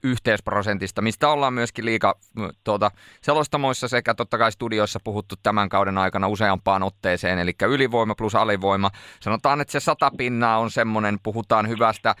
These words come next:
sataviisi pinnaa alkaa olemaan jo semmonen, että siitä ele-, eteenpäin puhutaan oikeasti voittavasta joukkueesta. T P S:n prosentti yhdeksänkymmentä pilkku kuusikymmentäyksi. Tappara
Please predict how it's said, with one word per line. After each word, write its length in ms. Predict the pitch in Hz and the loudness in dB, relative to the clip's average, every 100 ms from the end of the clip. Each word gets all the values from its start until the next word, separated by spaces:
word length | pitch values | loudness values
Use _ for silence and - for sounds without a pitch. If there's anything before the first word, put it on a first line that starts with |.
| - | -6
sataviisi 480 | - 123 123 131 127 - | -6 -2 0 0 -2 0
pinnaa 380 | 113 107 104 | 0 2 2
alkaa 300 | 104 101 107 | 2 2 2
olemaan 340 | 104 107 101 95 | 2 2 0 0
jo 40 | |
semmonen, 300 | 95 104 98 | 0 0 0
että 120 | 92 | -2
siitä 300 | - 107 98 - | -2 0 0 0
ele-, 240 | - 104 107 | -2 -2 -2
eteenpäin 500 | 107 104 95 92 92 | -2 -2 0 0 -2
puhutaan 340 | 98 - 107 | -4 -2 -2
oikeasti 500 | 110 113 95 95 92 | 0 -2 -2 -4 -4
voittavasta 520 | 95 98 - 92 - 95 | -2 -2 0 -2 -2 0
joukkueesta. 600 | 95 - 95 90 - 98 - - _ - | 0 -2 -2 -2 -2 -4 -6 -20 _ -2
T 20 | 147 | 2
P 220 | 160 - 131 127 | 2 4 2 2
S:n 280 | - 123 113 | 0 -2 0
prosentti 520 | 131 127 127 107 113 | 0 2 0 0 0
yhdeksänkymmentä 1160 | - 147 147 123 - 113 104 110 104 101 92 98 - | 2 2 2 0 0 -2 0 0 2 2 2 0 0
pilkku 340 | 123 117 - 110 | -4 -4 -6 -8
kuusikymmentäyksi. 1200 | - 123 110 107 104 101 90 98 101 95 - 87 - - - - - | -2 0 0 -2 0 0 2 0 0 -4 -2 0 -2 -4 -4 -4 0
Tappara 540 | 165 165 - 135 - | 2 4 4 4 4